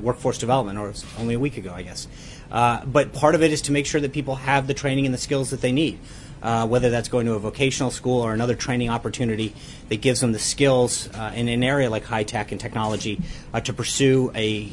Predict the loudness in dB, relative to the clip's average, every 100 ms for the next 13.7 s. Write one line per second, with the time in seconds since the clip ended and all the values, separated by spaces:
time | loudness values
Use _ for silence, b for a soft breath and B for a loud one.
0 | -12 -12 -10 -12 -10 -4 0 0 2 2
1 | 2 2 2 2 2 0 0 0 0 -2
2 | 0 2 6 6 4 2 0 -2 B B
3 | -6 -4 -4 -6 -6 -2 0 0 -4 -2
4 | -2 2 2 2 -2 -2 0 2 4 2
5 | 0 0 0 B B B -4 2 2 4
6 | 2 0 -2 0 2 2 2 0 -4 -4
7 | -4 -6 -6 -6 -6 0 2 2 0 -2
8 | 0 0 0 -4 -4 -6 -2 0 2 2
9 | -2 B B B -8 -2 0 0 -2 -4
10 | 0 0 0 -4 -4 -4 -2 -2 -2 -4
11 | -4 -4 -6 B B -4 0 0 0 0
12 | 0 -2 -4 0 0 2 2 4 4 2
13 | 2 2 -2 -2 2 2 0